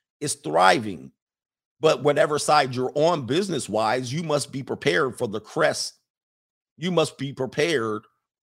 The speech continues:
for the crash. And then that way you can steady the course in your business, right? Somebody says it's Long Beach, the hood. There's two sides of Long Beach. There's Second,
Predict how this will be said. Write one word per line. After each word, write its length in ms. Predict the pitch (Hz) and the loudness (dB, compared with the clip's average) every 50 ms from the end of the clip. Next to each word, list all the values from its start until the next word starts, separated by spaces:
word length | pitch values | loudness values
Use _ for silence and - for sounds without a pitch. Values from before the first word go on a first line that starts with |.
| _ - | _ -2
for 120 | 135 123 | -2 -2
the 80 | 107 104 | -2 -4
crash. 720 | - - 131 143 135 - - - - - - - - _ _ _ _ _ _ _ _ _ _ _ _ _ _ _ _ _ _ _ _ _ _ _ _ _ _ _ _ - | -2 0 2 2 2 0 -2 -6 -14 -14 -16 -16 -18 _ _ _ _ _ _ _ _ _ _ _ _ _ _ _ _ _ _ _ _ _ _ _ _ _ _ _ _ -4
And 200 | 143 139 131 135 | -2 -2 0 0
then 220 | 156 151 147 120 | -2 -2 -2 0
that 220 | 120 143 147 - | 0 0 0 2
way 100 | 127 127 | 0 -2
you 160 | 127 131 117 117 | -2 -2 -8 -10
can 120 | - 117 | -6 -6
steady 280 | - - 135 131 123 113 | -4 -2 -2 -2 -4 -4
the 120 | 104 113 | -8 -10
course 320 | - - 127 123 110 - | -4 -4 -4 -4 -2 -6
in 100 | 104 101 | -6 -6
your 120 | 92 98 87 | -6 -6 -6
business, 640 | 85 78 117 123 - 80 71 - - - - - _ _ - | -6 -4 -4 -6 -6 -8 -12 -12 -12 -14 -14 -14 _ _ -14
right? 240 | 90 101 117 123 _ _ _ _ _ _ _ _ _ _ _ _ _ _ _ _ _ _ _ _ _ _ _ _ _ _ _ _ _ _ _ _ _ _ _ _ _ _ _ _ _ _ _ _ | -10 -10 -10 -10 _ _ _ _ _ _ _ _ _ _ _ _ _ _ _ _ _ _ _ _ _ _ _ _ _ _ _ _ _ _ _ _ _ _ _ _ _ _ _ _ _ _ _ _
Somebody 340 | _ - 139 139 131 127 131 | _ -2 2 2 4 2 2
says 240 | 117 - 143 123 113 | 2 0 0 0 0
it's 140 | 120 110 117 | -2 -2 0
Long 320 | 120 123 135 143 143 123 | 2 2 2 2 0 -2
Beach, 260 | 127 135 139 131 - | -4 -4 -4 -6 -4
the 140 | - 135 135 | -2 -4 -2
hood. 380 | - 147 170 180 143 - 76 82 | 0 2 2 2 0 -2 -4 -6
There's 200 | 113 110 - - | -6 -6 -6 -8
two 200 | - - 131 120 | -6 -6 -6 -2
sides 280 | - 139 131 131 117 | 2 2 2 2 2
of 60 | 135 135 | 0 0
Long 240 | 135 160 156 135 | 2 2 0 0
Beach. 220 | 101 101 95 - - | -2 -6 -6 -8 -6
There's 220 | 95 104 104 - | -6 -6 -6 -4
Second, 380 | - 131 123 117 - - - | -2 -2 -2 -2 -2 -6 -10